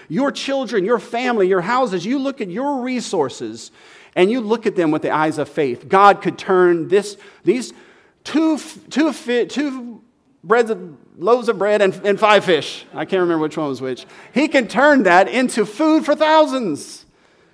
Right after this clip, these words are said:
But you have to have faith in the very words that he speaks to you. And when you look out at the rocky land of your own life, I'm tempted to do this, and I know many of you are tempted to do this as well.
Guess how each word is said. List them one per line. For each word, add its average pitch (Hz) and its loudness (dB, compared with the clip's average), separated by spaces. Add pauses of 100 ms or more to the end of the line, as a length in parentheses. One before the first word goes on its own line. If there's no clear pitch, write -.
(180)
But 180 -4
you 202 2
have 175 2
to 151 -4
have 143 -2
faith 143 -4 (360)
in 247 4
the 233 4
very 202 4
words 185 2
that 175 0
he 165 -4
speaks 220 -10
to 170 -6
you. 120 -10 (2500)
And 226 8
when 262 8
you 262 8
look 277 6
out 226 8
at 196 2
the 185 6
rocky 196 -2
land 160 -2
of 143 -6
your 143 -4
own 143 -2
life, 120 -12 (1400)
I'm 269 -2
tempted 180 -2
to 151 -6
do 151 -4
this, 160 0
and 143 -2
I 147 -2
know 185 4
many 175 2
of 151 -2
you 151 -2
are 143 -2
tempted 143 -6
to 131 -10
do 139 -8
this 135 -8
as 123 -14
well. 123 -4